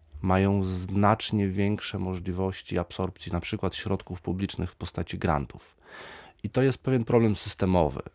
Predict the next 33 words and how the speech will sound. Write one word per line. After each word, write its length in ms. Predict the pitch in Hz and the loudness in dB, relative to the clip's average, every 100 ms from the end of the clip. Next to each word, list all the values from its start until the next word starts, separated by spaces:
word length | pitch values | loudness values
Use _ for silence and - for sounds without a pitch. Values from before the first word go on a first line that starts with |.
| - - | -14 0
też 200 | 104 92 | 0 2
pewnie 320 | 87 78 82 | 0 0 2
na 120 | 82 | 2
inną 380 | 82 87 85 80 | 2 2 2 0
dyskusję, 520 | 80 - 80 80 - | -4 -8 -10 -6 -4
ale 140 | 90 95 | 0 0
on 120 | 107 | 0
powoduje, 540 | 113 107 107 117 117 | 0 -2 0 2 2
że 260 | 107 110 107 - - - - | 4 2 2 -4 -18 -10 0
ludzie, 300 | 113 123 117 | 2 4 2
którzy 340 | - 117 107 | 2 -2 0
uprawiają 440 | 107 - 101 110 104 | 0 0 2 4 4
nauki 360 | 104 107 104 | 4 2 0
podstawowe, 560 | - - - 107 113 107 | -6 -8 -2 0 2 4
bardzo 380 | 98 110 107 104 | 6 6 6 0
często, 480 | - 101 85 - - | 2 2 2 -2 -10
żeby 220 | 87 95 | -6 -4
móc 200 | 95 95 | -4 -4
znaleźć, 560 | 95 98 95 92 - - - | 0 2 0 -2 -10 -14 -12
e, 40 | 92 | -8
finansowanie 680 | - 92 87 95 95 87 78 | -2 -2 0 2 4 4 2
na 120 | 80 | -2
tego 240 | 90 87 | -4 -6
typu 200 | 85 - | -6 -4
badania, 440 | 87 87 85 87 104 - - - - _ - - | -2 2 2 2 -2 -6 -20 -20 -20 _ -4 4
muszą 640 | 110 135 160 - 135 135 | 8 8 6 4 2 4
niejako 440 | 127 123 127 - | 4 4 2 0
dorobić 580 | 110 107 113 117 101 98 | 0 2 4 4 2 -4
do 120 | - | -8
tego 260 | - 107 101 | -4 -2 -4
trochę 540 | - 104 - 107 98 95 | -2 -2 0 0 0 0
taki 280 | - 110 - | 0 0 2
element 600 | 107 113 127 117 110 107 | 6 8 10 8 6 4